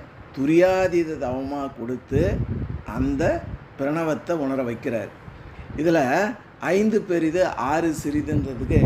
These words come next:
வைரமுத்து ஐயா வந்து ஒரு கவிதையை கொடுத்துருக்காங்க. அந்த கவிதை வந்து வைர வரிகளுங்க, ஒவ்வொரு வரியுமே. "சீ மிருகமே என்று மனிதனை திட்டாதே மனிதனே." எந்த விலங்கும்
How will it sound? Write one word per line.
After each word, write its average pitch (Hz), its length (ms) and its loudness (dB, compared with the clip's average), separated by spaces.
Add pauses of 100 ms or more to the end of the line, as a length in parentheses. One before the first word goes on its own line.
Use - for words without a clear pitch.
(1160)
வைரமுத்து 175 560 2
ஐயா 143 300 2
வந்து 160 300 0
ஒரு 127 320 2 (240)
கவிதையை 151 480 0
கொடுத்துருக்காங்க. 120 640 2 (1400)
அந்த 127 220 -2
கவிதை 175 480 4
வந்து 151 460 -2
வைர 180 380 4
வரிகளுங்க, 151 540 0
ஒவ்வொரு 127 460 0
வரியுமே. 127 420 0 (640)
"சீ 208 360 4
மிருகமே 156 640 4 (280)
என்று 147 320 -2
மனிதனை 151 580 -4
திட்டாதே 139 600 0
மனிதனே." 117 520 -2 (1200)
எந்த 190 640 2
விலங்கும் 151 720 -2